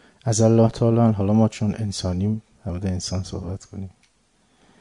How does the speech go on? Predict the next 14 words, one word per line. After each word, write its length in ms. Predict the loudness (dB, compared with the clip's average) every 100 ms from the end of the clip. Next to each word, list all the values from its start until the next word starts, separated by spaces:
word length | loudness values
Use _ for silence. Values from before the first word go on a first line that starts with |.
| _ _
درشون 520 | 2 4 4 4 4
هیچ 260 | 4 0 -2
ثنویتی 760 | 0 2 2 2 2 0 0
وجود 360 | -4 -2 -2 -2
نداره. 300 | -2 -4 -8
ثنویت 720 | -6 2 4 6 4 2 0 -6 _ _ _ _ _ _ _ _
یعنی 500 | -2 4 6 4 2 -4 4
دو 120 | 4
حالت 760 | 6 4 4 2 0 -2 -2 -2 -10 _ _ _
عین 320 | 0 2 2
هم 580 | 2 2 4 4 4 2
در 180 | 2 0
کنار 440 | 0 2 4 4
هم، 360 | 2 -4 -4 -6